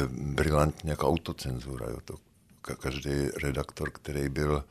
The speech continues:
který byl v, eh, médiích, tak samozřejmě, eh, musel nějakým způsobem res-, respektovat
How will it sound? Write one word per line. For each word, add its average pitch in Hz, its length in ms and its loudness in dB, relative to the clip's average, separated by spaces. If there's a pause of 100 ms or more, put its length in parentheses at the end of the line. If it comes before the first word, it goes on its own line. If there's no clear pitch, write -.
(480)
který 78 380 2
byl 73 420 6
v, - 280 -6
eh, 65 600 0
médiích, 69 800 4 (360)
tak - 180 0
samozřejmě, 73 640 4
eh, 76 200 2 (800)
musel 71 340 -6
nějakým 73 320 -4
způsobem 71 640 -4 (760)
res-, 64 400 4 (120)
respektovat 71 800 0